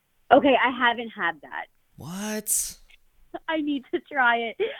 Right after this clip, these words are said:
Speaker 1: I know. That's the other thing is, like, there's so much always changing in Disney that even when you live here, it is hard to keep up with everything. There's still so much I haven't done or tried.
Speaker 2: Yeah. But I think
Speaker 1: Because
Speaker 2: there's
Speaker 1: the thing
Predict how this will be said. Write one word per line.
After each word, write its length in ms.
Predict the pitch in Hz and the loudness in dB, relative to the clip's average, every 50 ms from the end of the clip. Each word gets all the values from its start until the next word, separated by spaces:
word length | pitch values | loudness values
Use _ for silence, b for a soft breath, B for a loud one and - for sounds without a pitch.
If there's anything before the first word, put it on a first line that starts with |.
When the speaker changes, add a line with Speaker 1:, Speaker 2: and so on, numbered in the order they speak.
| B B - | B B 4
Speaker 1:
I 180 | 320 349 392 | 6 6 6
know. 400 | 349 320 339 339 359 349 320 - B 349 B B B _ | 6 4 2 2 2 2 0 -2 B -12 B B B _
That's 200 | 294 277 294 285 - | 2 2 2 2 -2
the 120 | 311 294 | -4 -4
other 260 | 285 269 269 269 302 269 | -2 0 -2 -2 -2 -4
thing 320 | - 294 294 311 311 285 269 - - 233 240 | -6 -4 -4 -4 -4 -6 -8 -8 -4 -4 -4
is, 80 | 233 214 | -2 -2
like, 160 | 226 220 220 _ _ _ _ _ _ 185 | -2 -4 -4 _ _ _ _ _ _ -10
there's 300 | 185 208 214 220 240 247 - _ - | -4 -2 -2 0 -2 -4 -4 _ 0
so 340 | 226 202 202 196 208 214 | 2 2 2 2 0 0
much 380 | 220 220 208 190 180 180 196 - - - | -2 -2 -4 -4 -4 -4 -6 -8 -10 -6
always 340 | - 151 160 165 160 180 180 - _ - | -2 0 0 0 0 -2 -4 -8 _ -6
changing 400 | 175 156 160 160 160 175 170 170 | -6 -6 -6 -6 -6 -4 -4 -4
in 120 | 165 165 | -4 0
Disney 280 | 156 160 156 156 175 185 | 0 0 0 2 0 4
that 120 | 175 175 151 | 4 4 4
even 260 | - 190 196 220 269 285 | 4 0 0 2 2 4
when 160 | 302 269 240 | 4 4 4
you 160 | 196 175 156 | 4 4 4
live 180 | 147 143 143 147 - - - | 4 2 2 2 -2 -4 0
here, 280 | 220 220 220 220 - - | 4 4 6 4 4 4
it 160 | - 170 196 | 4 4 4
is 100 | 277 277 - - | 2 -2 -4 -4
hard 280 | _ 170 143 135 151 165 | _ 2 2 2 2 0
to 80 | 160 | -4
keep 280 | 147 - - 151 135 - | -6 0 0 0 2 2
up 160 | 113 117 - | 0 0 0
with 140 | - 147 - | -2 -2 0
everything. 380 | 156 156 156 165 165 170 165 160 | 2 4 4 4 2 2 4 4
There's 180 | 165 233 247 - | 4 4 2 2
still 180 | - 190 180 175 | 2 2 2 4
so 100 | - 214 | 2 -2
much 220 | 196 180 165 156 - | 0 0 -2 0 -2
I 80 | 165 156 | -4 -4
haven't 420 | 160 160 156 156 160 156 156 151 | 0 -2 0 0 0 0 0 0
done 220 | - 135 131 135 123 | 0 0 0 0 -2
or 120 | 92 - - - - | -2 -4 -6 -8 -8
tried. 500 | - - - - - - - - - 190 - _ _ | -6 -4 -2 -2 -2 -4 -6 -8 -10 -14 -16 _ _
Speaker 2:
Yeah. 500 | 127 110 110 123 139 151 135 98 85 80 - _ _ _ _ _ _ _ _ _ _ _ _ _ _ _ _ _ _ _ _ _ _ _ _ _ _ - | -8 -6 -6 -6 -6 -6 -6 -8 -8 -12 -16 _ _ _ _ _ _ _ _ _ _ _ _ _ _ _ _ _ _ _ _ _ _ _ _ _ _ -2
But 100 | 135 139 | 0 4
I 40 | |
think 160 | 139 - 277 254 | 8 10 10 12
Speaker 1:
Because 180 | 269 196 185 - | 12 10 10 10
Speaker 2:
there's 140 | 247 240 | 8 8
Speaker 1:
the 40 | - | 8
thing 260 | - 285 302 311 294 | 8 6 8 8 4